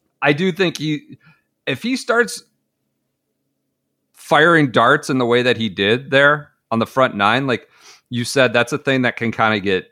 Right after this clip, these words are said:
Harmon thinking about more than what he, his self, his own, his own kind of operation and apply pressure right in his face. So, um, should we do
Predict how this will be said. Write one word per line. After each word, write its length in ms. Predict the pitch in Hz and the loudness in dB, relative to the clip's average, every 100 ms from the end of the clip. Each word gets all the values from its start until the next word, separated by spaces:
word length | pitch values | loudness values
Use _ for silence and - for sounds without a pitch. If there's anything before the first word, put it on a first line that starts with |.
| _ _ | _ _
Harmon 580 | - 101 98 92 87 82 _ | -2 2 2 0 -6 -10 _
thinking 300 | 104 98 95 | -10 -8 -6
about 240 | 90 90 87 | -2 -2 -2
more 180 | 90 | -6
than 180 | 87 85 | -6 -8
what 140 | 85 82 | -8 -8
he, 180 | 80 - | -12 -12
his 180 | 98 85 | -12 -8
self, 380 | 95 85 - _ | -8 -8 -10 _
his 160 | 95 90 | -10 -8
own, 360 | 85 82 82 - | -8 -8 -10 -12
his 180 | 90 85 | -12 -8
own 380 | 90 87 80 - _ | -8 -8 -10 -14 _
kind 180 | - 82 | -10 -8
of 80 | 76 | -8
operation 640 | 73 - - - - - _ - | -10 -12 -20 -20 -20 -20 _ -14
and 160 | 87 | -12
apply 300 | 80 - 82 | -10 -6 -6
pressure 380 | - 85 - 80 | -6 -8 -8 -10
right 200 | 80 73 | -10 -12
in 60 | 80 | -16
his 120 | - | -20
face. 400 | - - - - _ | -20 -20 -20 -20 _
So, 280 | - - - _ _ _ _ _ | -20 -18 -20 _ _ _ _ _
um, 420 | 135 135 127 113 - _ _ _ | 2 4 4 0 -8 _ _ _
should 120 | - | -6
we 80 | 233 | -4
do 440 | 156 220 294 311 | -2 -2 -2 -4